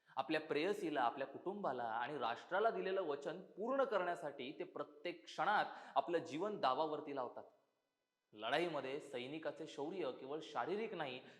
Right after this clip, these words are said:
तर मानसिकदृष्ट्या देखील त्यांचं अपूर्व बलिदानच व्यक्त करतं. चित्रपटाचा समारोप एक अतिशय भावनिक आणि प्रेरणादायी घटनेत होतो, जेव्हा एका शहीद सैनिकाच्या कुटुंबाला त्याच्या बलिदानाची बातमी मिळते.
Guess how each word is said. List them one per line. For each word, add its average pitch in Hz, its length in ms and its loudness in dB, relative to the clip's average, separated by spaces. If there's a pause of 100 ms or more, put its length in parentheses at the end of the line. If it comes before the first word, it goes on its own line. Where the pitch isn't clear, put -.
तर 208 120 8
मानसिकदृष्ट्या 175 840 2
देखील 175 380 -2 (280)
त्यांचं 139 400 -4
अपूर्व 180 520 -2 (320)
बलिदानच 190 540 2
व्यक्त 131 260 -4 (100)
करतं. - 240 -12 (1200)
चित्रपटाचा 139 600 -2
समारोप 139 680 -2
एक - 180 -12
अतिशय 143 380 -6
भावनिक 139 560 -6 (220)
आणि 139 120 -6
प्रेरणादायी 139 580 -4
घटनेत 127 360 -8
होतो, 107 260 -12 (680)
जेव्हा 117 300 -2
एका 117 300 -4
शहीद 151 380 -8
सैनिकाच्या 139 580 -4
कुटुंबाला 131 600 -2
त्याच्या 123 260 -8
बलिदानाची 131 640 -6
बातमी 104 420 -8
मिळते. 104 280 -14